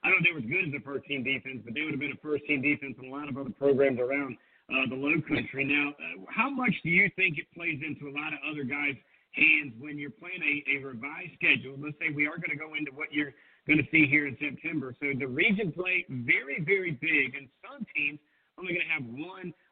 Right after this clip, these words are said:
or two non-region games because it depends how many region teams are inside your own little deal there. But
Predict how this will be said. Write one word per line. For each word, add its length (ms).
or 80
two 320
non-region 560
games 240
because 160
it 160
depends 320
how 80
many 320
region 520
teams 260
are 100
inside 800
your 180
own 360
little 260
deal 220
there. 180
But 220